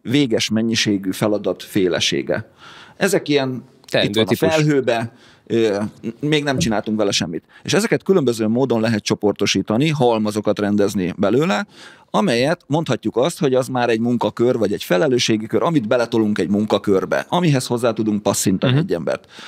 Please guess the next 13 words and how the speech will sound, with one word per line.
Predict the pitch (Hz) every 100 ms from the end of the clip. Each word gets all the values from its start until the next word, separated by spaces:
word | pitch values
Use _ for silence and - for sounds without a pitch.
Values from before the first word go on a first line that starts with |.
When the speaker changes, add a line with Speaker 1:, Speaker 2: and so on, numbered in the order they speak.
| - -
Speaker 1:
De | - 117
K | 131 156
K | 185 165
V-knál | 156 139 139
nem | 165
tudjuk | 160 123 117
ezt, | 117 - - -
ezt | 120 -
a | 117
f-, | - -
ö, | 107 104
feszességet | 123 120 117 - 101 92
fenntartani, | - 156 175 165 156 147